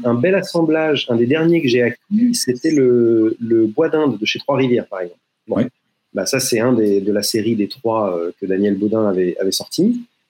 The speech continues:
Speaker 1: enfin,
Speaker 2: Mhm.
Speaker 1: que Trois-Rivières avait sorti. Et, et moi, il me plaît beaucoup. Euh, mais c'est vrai qu'il est, il est, il est doux, enfin, doux.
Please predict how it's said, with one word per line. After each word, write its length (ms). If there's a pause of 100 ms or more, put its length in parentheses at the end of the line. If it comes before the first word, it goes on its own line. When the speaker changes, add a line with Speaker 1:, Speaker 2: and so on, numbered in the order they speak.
(120)
Speaker 1:
enfin, 120
Speaker 2:
Mhm. 60
Speaker 1:
que 100
Trois-Rivières 460
avait 100
sorti. 540 (320)
Et, 120 (120)
et 40
moi, 180
il 80
me 100
plaît 180
beaucoup. 340 (480)
Euh, 520
mais 200
c'est 260
vrai 480
qu'il 300
est, 340
il 300
est, 200 (240)
il 140
est 100
doux, 640 (140)
enfin, 300
doux. 240